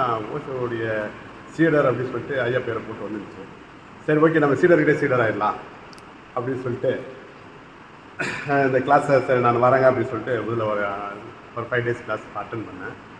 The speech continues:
அந்த ஃபைவ் டேஸில் அவர் கொடுத்த சில விஷயங்கள்லாம் வந்து நடைமுறைப்படுத்தி பார்க்கும்போது, "ஓஹோ, என்ன விஷயம் இருக்கு இவர்கிட்ட" அப்படின்னு சொல்லி தெரிஞ்சுட்டு, அதுக்கப்புறம் வந்து மாதம் அந்த கிளாஸில் அட்டெண்ட் பண்ண,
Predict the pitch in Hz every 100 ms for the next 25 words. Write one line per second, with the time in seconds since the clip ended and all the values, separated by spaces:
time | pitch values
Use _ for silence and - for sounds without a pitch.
0 | - - - 131 139 - 180 196 208 196
1 | 185 160 - 160 160 143 131 123 113 110
2 | 107 123 123 147 151 135 147 135 139 123
3 | 107 107 110 - - - - - - 117
4 | 139 180 175 151 135 123 131 123 135 151
5 | 127 123 120 120 95 - - 117 127 -
6 | - - 139 156 127 123 113 107 107 104
7 | 85 - - - - - - - - 120
8 | 135 127 113 127 123 127 160 135 110 98
9 | - - - 139 143 139 139 143 135 143
10 | 131 120 113 117 117 123 123 120 113 110
11 | 113 104 98 101 - - 113 110 120 117
12 | 104 101 110 104